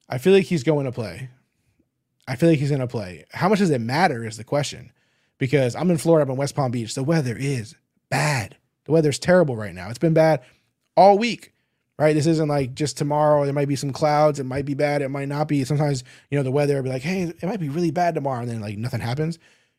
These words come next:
It's really bad out here. So the weather is going to suck. There is no question about it. The quest-, the weather is gonna suck. Add into the fact that Tyreek's hurt.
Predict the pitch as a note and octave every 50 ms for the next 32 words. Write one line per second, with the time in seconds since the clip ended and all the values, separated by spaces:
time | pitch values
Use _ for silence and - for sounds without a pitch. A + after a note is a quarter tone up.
0 | _ _ - F#3+ F#3+ D3+ F#3+ F3+ D#3 D3 C#3 B2 A2+ G2 F2 D#2 - E2+ D2 D2
1 | - - - E3+ D3 C3+ A#2+ - - _ _ _ _ - - C#3+ F#3+ C4 D#4 C#4
2 | B3+ A3 F#3+ D3+ F3+ E3+ D#3+ C#3+ - C#3+ A#2+ - B2 E2+ B1+ - _ - A#2 E3+
3 | F3+ F3+ F#3 F3+ E3+ D3 B2+ C3 B2+ C#3 D#3+ F3+ E3+ - F3+ D#3+ D3 - D3 C#3+
4 | B2 A#2 G#2 F2+ D2+ - - - - _ _ _ _ _ _ _ _ _ - A2
5 | - D3+ C#3+ C3+ - D#3 C#3 D#3 F3 F3 E3+ C#3+ D#3 C#3+ A#2+ - - F#2 - -
6 | _ _ _ _ _ _ _ _ _ _ _ _ _ _ _ _ _ - - D3+
7 | D3+ D#3+ F3+ F#3+ G3 F#3 F3 F#3 E3+ - E3 D#3 C#3+ B2+ - C#3 B2 A2+ A2+ A2
8 | - - F3+ A3 - - _